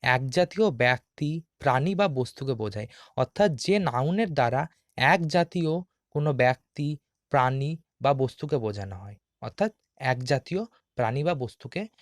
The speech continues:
বা ব্যক্তিকে যখন বোঝানো হয় সেটা হচ্ছে কালেকটিভ নাউন। যেমন ধরো এক্সাম্পল স্বরূপ, "The teacher is teaching the class"। এখানে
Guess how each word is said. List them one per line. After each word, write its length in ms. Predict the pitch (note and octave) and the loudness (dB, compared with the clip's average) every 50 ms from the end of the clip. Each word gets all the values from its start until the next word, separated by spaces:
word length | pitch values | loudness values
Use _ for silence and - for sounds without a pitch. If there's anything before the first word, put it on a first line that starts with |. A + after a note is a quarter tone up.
| _ _ _ _ _ - | _ _ _ _ _ -16
বা 520 | A#2+ A2+ A#2 A2+ A2+ A2+ A2+ A2+ A2+ A2+ A2 | -8 -4 -2 -2 0 0 0 -2 -4 -4 -4
ব্যক্তিকে 520 | G#2+ A#2 B2+ A#2+ - - - C#3+ - D3+ | 0 0 0 0 0 -4 -6 -4 -2 -2
যখন 320 | C3+ B2 - - D#3 D#3+ | -2 -2 -2 -4 -4 -4
বোঝানো 340 | C3+ A2+ A2 A2+ A2+ A#2 A#2+ | -2 -4 -4 -4 -6 -6 -6
হয় 160 | A#2+ E3 G#3+ A3 _ - - _ - | -6 -6 -6 -8 _ -16 -20 _ -10
সেটা 280 | - - C3 - C#3 | -6 -4 -2 -2 -2
হচ্ছে 320 | B2 B2+ - - - A3+ A#3 _ _ _ _ - | -2 -4 -6 -6 -6 -6 -6 _ _ _ _ -2
কালেকটিভ 520 | - B2+ C3+ D3+ D#3+ - - F3 D#3 B2 | 0 2 2 2 0 -2 -4 -6 -4 -4
নাউন। 240 | A2+ G2+ F#2+ G2 G#2 - - _ _ _ - | -6 -8 -8 -10 -12 -14 -18 _ _ _ -4
যেমন 360 | A#2+ C#3+ D3+ F3 G3+ A3 A3 | 0 0 2 2 2 0 0
ধরো 400 | G3+ F#3 E3+ C#3+ D3 E3 E3+ D#3+ D#3 | 0 0 2 2 2 0 -4 -6 -8
এক্সাম্পল 420 | B2 A#2+ A#2 C3+ D3+ D3+ C#3+ D3+ | -8 -6 -4 -2 -2 -2 -2 -4
স্বরূপ, 340 | C#3+ - - B2 B2+ D#3+ E3 _ _ _ _ _ _ _ _ _ - | -4 -4 -4 -4 -4 -4 -6 _ _ _ _ _ _ _ _ _ -8
"The 200 | B2 A#2+ C#3+ D3+ D3+ - - | -2 2 2 2 2 2 -2
teacher 480 | D#3+ C#3+ - - - F3+ F#3 G#3 A3 - _ - | -4 -4 -2 2 2 4 4 4 0 -4 _ -8
is 120 | - D#3+ D3+ - - - | -6 -6 -6 -6 -6 -6
teaching 400 | C#3+ B2+ - - F#3 G3 F#3+ F#3 | -6 -6 -6 -6 -6 -6 -4 -2
the 120 | G3+ F#3+ | -2 -4
class"। 360 | - - C#3+ A#2 G#2 G#2 G#2 - - _ _ _ _ _ - | -4 -2 -4 -4 -2 -4 -8 -12 -16 _ _ _ _ _ -4
এখানে 500 | C#3+ D3 - - G3 G#3 F#3+ F#3+ G3+ G#3+ | -2 -2 0 0 0 0 2 0 -2 -4